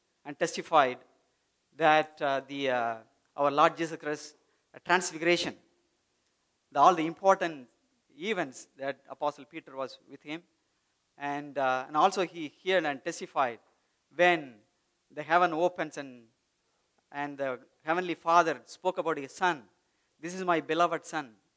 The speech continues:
I'm well pleased with him." He heard all these things. So he lived with the Lord Jesus Christ. He, uh, witnessed the important events of Jesus Christ. So this is about the, uh,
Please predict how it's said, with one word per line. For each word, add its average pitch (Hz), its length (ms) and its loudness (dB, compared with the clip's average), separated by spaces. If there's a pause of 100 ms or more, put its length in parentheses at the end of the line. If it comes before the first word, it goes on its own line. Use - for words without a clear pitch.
(120)
I'm 139 120 -14
well 156 160 -4
pleased 175 340 -10
with 151 140 -12
him." 127 140 -14 (400)
He 160 160 -10 (100)
heard 202 280 2 (260)
all 170 320 2
these 165 280 -2
things. 151 520 -12 (480)
So 156 120 -16
he 147 320 -4
lived 143 320 -4
with 175 140 0 (540)
the 139 440 0 (260)
Lord 143 220 2
Jesus 151 220 -10
Christ. 160 420 -6 (880)
He, 147 320 -6
uh, 123 80 -4 (200)
witnessed 175 640 -6
the 139 100 -10
important 143 540 -4
events 151 360 -8
of 147 120 -2 (300)
Jesus 151 200 -12
Christ. 147 400 -8 (760)
So 175 180 -2
this 202 180 -10
is 208 120 -4
about 180 340 0
the, 151 200 -6
uh, 117 140 -6